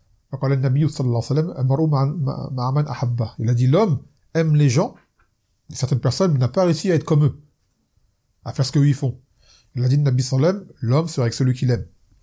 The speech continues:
C'est-à-dire, même si toi, tu as, tu aimes des gens, mais tu n'as pas leur niveau ou quoi, Yawm al-Qiyamah, tu seras avec eux. Par exemple, t'aimes les savants, mais t'as pas leur science, t'as pas leur force d'ijtihad,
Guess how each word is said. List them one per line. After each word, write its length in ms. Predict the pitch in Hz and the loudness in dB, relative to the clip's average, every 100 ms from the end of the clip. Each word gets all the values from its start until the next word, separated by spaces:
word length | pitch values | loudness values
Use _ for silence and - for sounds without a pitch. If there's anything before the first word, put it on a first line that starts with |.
| _ _ _ - | _ _ _ -6
C'est-à-dire, 200 | 123 135 | -2 0
même 80 | 160 | 0
si 100 | - | 0
toi, 160 | 175 | 0
tu 180 | 165 139 | 0 0
as, 120 | 127 | 0
tu 140 | 127 139 | 0 0
aimes 100 | 120 | 2
des 120 | 135 | 2
gens, 300 | 156 143 - _ _ _ _ | 2 0 -8 _ _ _ _
mais 80 | - | -14
tu 100 | - | -4
n'as 80 | 123 | -4
pas 200 | - 180 | 0 2
leur 200 | 175 123 | 2 2
niveau 380 | 127 131 127 151 | 0 0 2 0
ou 40 | |
quoi, 340 | - 147 233 _ _ _ _ _ - | 0 -2 -2 _ _ _ _ _ -6
Yawm 100 | 131 | -6
al-Qiyamah, 300 | 123 147 180 | -2 -2 -2
tu 60 | |
seras 100 | - | -2
avec 240 | 127 120 127 | -2 -2 -4
eux. 60 | |
Par 120 | 120 123 | -4 -4
exemple, 140 | 127 | -2
t'aimes 140 | 156 | 0
les 40 | 156 | 0
savants, 240 | 151 151 | 0 0
mais 100 | 143 | -2
t'as 100 | 127 | -4
pas 100 | 120 | -4
leur 120 | 147 | -4
science, 240 | - 170 139 | -2 -4 -4
t'as 100 | - | -4
pas 120 | 147 | -2
leur 200 | 131 - | -4 -2
force 180 | 185 143 | -2 0
d'ijtihad, 560 | 131 - 143 202 175 | -2 0 0 0 -2